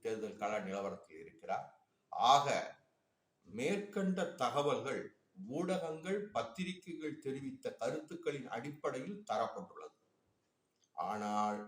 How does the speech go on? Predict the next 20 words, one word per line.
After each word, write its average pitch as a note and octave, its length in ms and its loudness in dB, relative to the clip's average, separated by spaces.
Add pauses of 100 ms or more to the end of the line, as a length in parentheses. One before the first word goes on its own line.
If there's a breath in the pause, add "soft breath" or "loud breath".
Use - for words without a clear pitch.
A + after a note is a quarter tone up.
(220)
மக்கள் F3+ 520 0
தரும் C3+ 320 -2
முடிவுகள் B2 540 -2
தான் C#3+ 280 0 (200)
இறுதியானது. B2 800 -2 (760 soft breath)
அதற்கு C#3+ 600 0
நாம் A2+ 340 0
பொறுமையாக D3 600 0
இருக்க B2 400 -4
வேண்டும். G#2 400 -4 (140)
கால C3+ 460 8 (220)
இடைவெளி B2 420 0 (120)
அப்படி. F#2+ 380 -4 (680)
ஒன்றரை A#2 420 0
மாசம், C#3 360 -2
கிட்டத்தட்ட G#2 460 -8 (680)
ஜூன் C3 300 -6
நான்காம் C3+ 600 2
தேதி A2 280 -6
தான் D3 260 4